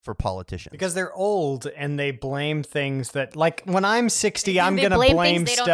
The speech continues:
Speaker 2: stuff for, like,
Speaker 3: understand.
Speaker 2: nine-year-olds are doing. That's what I'm gonna do, 'cause I'm gonna have mush brain.
Speaker 3: You're gonna blame TikTok.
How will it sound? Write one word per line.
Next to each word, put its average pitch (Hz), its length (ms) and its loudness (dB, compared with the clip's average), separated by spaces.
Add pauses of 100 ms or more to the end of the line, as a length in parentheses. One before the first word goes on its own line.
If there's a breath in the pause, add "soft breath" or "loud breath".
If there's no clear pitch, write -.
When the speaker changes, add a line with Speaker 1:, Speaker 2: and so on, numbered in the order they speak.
(140)
Speaker 2:
stuff 202 160 -12
for, 156 200 -2
like, 147 200 -2
Speaker 3:
understand. 147 140 -12
Speaker 2:
nine-year-olds 135 600 -4
are 120 100 -12
doing. 117 240 -10
That's 151 180 -2
what 196 100 -2
I'm 185 120 -2
gonna 196 160 -4
do, 196 140 -4
'cause 135 180 -8
I'm 156 100 -2
gonna 156 120 -4
have 143 160 -4
mush 165 280 0
brain. 101 440 -12 (120)
Speaker 3:
You're 214 140 -4
gonna 240 180 0
blame 214 360 0
TikTok. - 460 -8